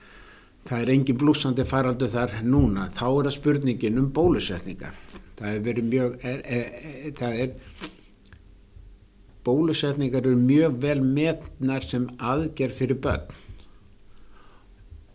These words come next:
En þrátt fyrir það, að þá er erfitt að ná út með bólusetningum. Við náum ekki, eins og ég sagði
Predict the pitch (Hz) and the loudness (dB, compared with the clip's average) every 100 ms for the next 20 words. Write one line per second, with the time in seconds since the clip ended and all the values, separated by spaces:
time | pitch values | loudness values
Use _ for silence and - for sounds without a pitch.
0 | - - 113 139 156 - - - - 127 | -14 -6 0 2 0 -2 -16 -18 -8 -4
1 | 127 - - 131 - 107 98 113 - - | -4 -2 0 0 0 -2 -4 -8 -12 -12
2 | 104 120 113 113 - 127 156 143 123 123 | -8 -4 -2 -2 0 -2 0 -2 -2 -2
3 | 123 123 139 127 123 127 131 101 101 101 | 0 2 0 2 0 2 2 0 -6 -6
4 | 107 104 120 123 127 156 151 117 123 113 | -4 0 2 2 2 2 2 0 -2 -2
5 | 123 117 131 127 | -2 -2 0 0